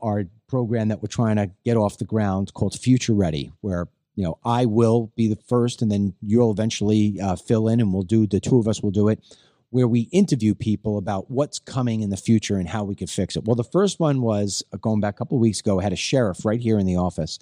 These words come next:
uh, in the, uh, studio, I should say, and he was explaining about the risks of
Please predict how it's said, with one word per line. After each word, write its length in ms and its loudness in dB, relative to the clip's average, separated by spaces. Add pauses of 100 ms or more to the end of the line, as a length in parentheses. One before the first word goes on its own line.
(480)
uh, 140 -2
in 160 0
the, 180 0
uh, 60 -2
studio, 420 2
I 60 -6
should 180 -10
say, 200 -4 (440)
and 300 -2
he 160 0
was 100 0
explaining 600 0
about 400 -2
the 80 -4
risks 680 -2
of 160 -4